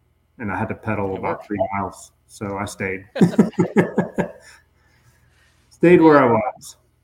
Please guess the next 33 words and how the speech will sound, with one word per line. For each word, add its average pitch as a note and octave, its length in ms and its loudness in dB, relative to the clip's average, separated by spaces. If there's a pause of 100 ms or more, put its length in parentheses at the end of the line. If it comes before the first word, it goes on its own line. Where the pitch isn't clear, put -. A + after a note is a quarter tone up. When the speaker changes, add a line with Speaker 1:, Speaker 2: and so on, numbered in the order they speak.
(800)
Speaker 2:
Well, E3 80 -12
that's A3+ 160 -12
awesome. B2+ 360 -12 (680)
Uh, C#3 300 -4 (320)
Adam, D3 320 -8
I B2+ 80 -8
wanna D#3 300 -12 (180)
get C3 160 -14
your A#2+ 180 -14
take A2 320 -14
on G#2+ 140 -14
it G#2+ 120 -18
because G#2+ 440 -16
you B2+ 160 -12
were C3+ 100 -10
doing A#2+ 300 -12
something G#2+ 540 -14
from G#2+ 260 -16
what G2+ 120 -10
I G#2 120 -8
read G2+ 320 -12
completely G#2 420 -14
different. G2 400 -14 (560)
Speaker 1:
<laughs> A#2+ 60 -12 (260)
Speaker 2:
So, G#2 460 -8 (680)
you A#2 160 -12
know, G#2+ 320 -12 (260)
give C#3 200 -4
us - 400 -8 (680)
how C#3+ 220 -6
you, C#3 200 -8
n-, C3 120 -12
like, B2 280 -10